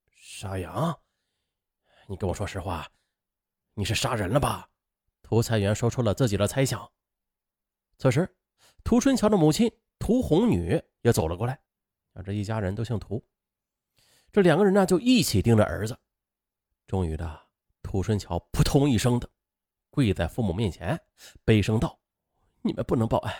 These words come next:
你们一报案的话，我的命就没了呀。”听到这话，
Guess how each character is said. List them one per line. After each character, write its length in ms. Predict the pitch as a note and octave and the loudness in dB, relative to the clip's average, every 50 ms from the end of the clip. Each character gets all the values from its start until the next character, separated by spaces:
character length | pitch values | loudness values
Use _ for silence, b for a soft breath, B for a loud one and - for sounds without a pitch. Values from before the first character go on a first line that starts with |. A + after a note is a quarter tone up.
| B B B B B B B B B _ _ _ _ _ _ _ _ - | B B B B B B B B B _ _ _ _ _ _ _ _ 0
你 120 | - C#3 | 4 6
们 120 | C3 F#3 F#3+ | 6 6 6
一 60 | F3 | 4
报 120 | G#3+ G3 | 0 0
案 120 | G3+ G3+ D3+ | 2 0 -2
的 80 | - | -2
话， 380 | - - - - - - - _ _ _ _ _ _ _ _ _ _ _ _ _ | -4 -8 -12 -16 -18 -20 -20 _ _ _ _ _ _ _ _ _ _ _ _ _
我 120 | - C4+ | -2 0
的 80 | C#4 C#4+ | 2 4
命 180 | D4+ D#4+ D#4 C#4+ | 6 6 8 8
就 80 | E4 | 6
没 220 | D4 G#3 - - - | 6 4 4 4 2
了 100 | D4 C#4+ - | 0 -2 -4
呀。” 300 | - - A2 - - _ _ _ _ _ _ _ _ _ _ _ _ _ _ _ _ _ _ _ _ _ _ _ _ _ _ _ _ _ _ | -6 -8 -8 -8 -10 _ _ _ _ _ _ _ _ _ _ _ _ _ _ _ _ _ _ _ _ _ _ _ _ _ _ _ _ _ _
听 240 | - - C4+ C4+ C4+ | -8 -2 0 2 4
到 140 | B3+ A3 F#3+ | 4 4 4
这 180 | - G#3+ E3+ - | 4 4 2 2
话， 300 | - F#3 F3+ E3 D3+ | 0 -2 -2 -2 -2